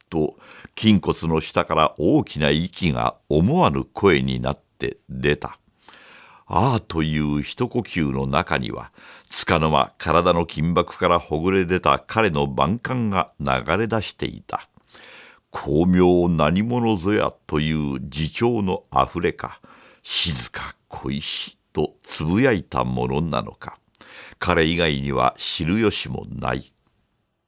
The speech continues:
「殿、殿、せっかくお休みのご様子ですが。」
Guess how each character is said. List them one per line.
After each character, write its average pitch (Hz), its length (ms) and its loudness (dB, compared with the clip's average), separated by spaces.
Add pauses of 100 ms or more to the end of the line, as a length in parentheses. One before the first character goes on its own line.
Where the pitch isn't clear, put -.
(160)
「殿、 87 420 2 (640)
殿、 127 320 2 (760)
せ - 300 -2
っ 95 40 2 (120)
か 101 160 0
く 107 340 0
お 92 140 4
休 95 320 4
み 95 80 2
の 92 160 4
ご 87 180 0
様 90 200 4
子 - 180 -6
で 80 120 2
す 67 140 -10
が。」 62 160 -12